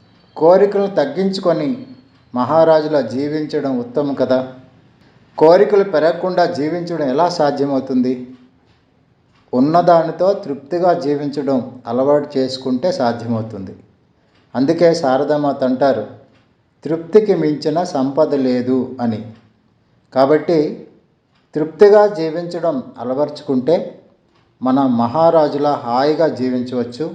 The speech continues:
శారదమ్మ ఈ ఉపదేశాలను మనం ఆచరించడానికి ప్రయత్నించగలిగితే ఈ సంసారం ఒక కూపంగా కాకుండా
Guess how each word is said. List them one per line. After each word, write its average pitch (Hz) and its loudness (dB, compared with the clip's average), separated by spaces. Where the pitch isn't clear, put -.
శారదమ్మ 170 2
ఈ 160 -2
ఉపదేశాలను 151 2
మనం 127 -4
ఆచరించడానికి 143 -2
ప్రయత్నించగలిగితే 131 -2
ఈ 127 -4
సంసారం 165 2
ఒక 147 -4
కూపంగా 160 -2
కాకుండా 143 -2